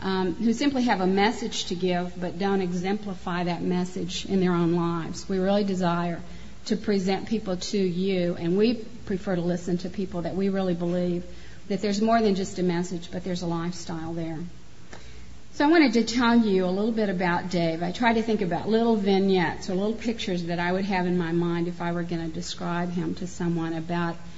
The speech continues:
in terms of male-female relationships in particular. Um, one of the things that I have always appreciated about Dave in the five or so years I've known him, um, is his relationship with his wife. He, uh,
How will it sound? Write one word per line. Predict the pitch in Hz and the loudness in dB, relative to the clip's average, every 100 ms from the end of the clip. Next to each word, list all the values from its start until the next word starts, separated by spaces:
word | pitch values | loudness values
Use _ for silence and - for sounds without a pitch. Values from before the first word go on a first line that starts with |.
| - - | -12 -4
in | 214 | 0
terms | 262 247 | 4 4
of | 226 | 4
male-female | 196 190 190 185 - 196 185 175 175 | 4 4 2 0 -2 0 2 0 0
relationships | 175 175 180 - 185 - 180 - 170 | -2 -2 -4 -4 -6 -6 -8 -8 -8
in | 175 | -8
particular. | 180 - 214 180 165 170 175 - - - - - - | -8 -8 -8 -6 -4 -4 -6 -10 -12 -12 -12 -12 -4
Um, | - 202 202 - - - - - - | 2 4 4 0 -4 -8 -8 -10 -2
one | 285 320 | 4 6
of | 262 | 6
the | 226 | 2
things | 240 226 214 | 4 2 4
that | 202 | 4
I | 196 | 4
have | 226 190 185 | 4 2 0
always | 202 214 208 208 | 4 4 4 0
appreciated | - 190 202 180 175 | -4 -2 0 0 -2
about | 170 | -2
Dave | 185 185 180 | 0 0 2
in | 170 | 2
the | 170 | 2
five | 170 180 180 | 0 -2 0
or | 185 | -2
so | 185 | 0
years | 180 180 180 | 0 0 -2
I've | 170 | 0
known | 175 170 175 | 2 2 2
him, | 180 170 - - - - - | 0 -2 -4 -10 -12 -12 -4
um, | 190 175 | -2 2
is | 202 214 | 0 0
his | 208 | 0
relationship | 208 196 196 220 - 185 | 0 0 0 -2 -4 -6
with | 180 185 | -6 -6
his | 180 - | -8 -4
wife. | 180 170 165 170 - - - | -2 -2 -4 -8 -10 -12 -6
He, | 240 | 0
uh, | 214 | 0